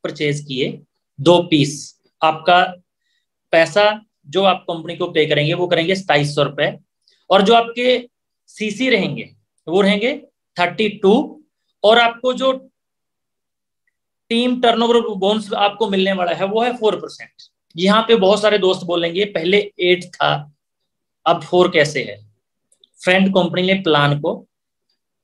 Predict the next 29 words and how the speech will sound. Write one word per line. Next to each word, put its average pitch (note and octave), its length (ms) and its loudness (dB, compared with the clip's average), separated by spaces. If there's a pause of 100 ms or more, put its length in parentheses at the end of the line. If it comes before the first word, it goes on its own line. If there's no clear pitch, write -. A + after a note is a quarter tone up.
(100)
सही G3 300 4
तरीके G3+ 300 0
से G3 120 0
बताने D#3 360 0
का D#3 120 0
हमें D3+ 320 -4 (220)
तरीका D3+ 280 2
बता C#3+ 220 2
रहे C3 120 2
हैं। D3 300 -6 (480)
चार A3 380 4
परसेंट E3+ 500 -8 (1200)
ए G#3 140 6
leg G#3+ 180 4
से A3 160 -2
मिलने G#3 300 0
वाला G3+ 180 0
है, A3 160 -6 (520)
चार G3 340 2
percent D3+ 440 -10 (140)
B C#3+ 140 -2
लेग D#3+ 140 0
से E3 160 -4
मिलने F3+ 280 0
वाला F3+ 200 0
है, F#3+ 180 -6 (300)
चार G3 380 4
परसेंट D3+ 580 -12
आपको C#3 480 -6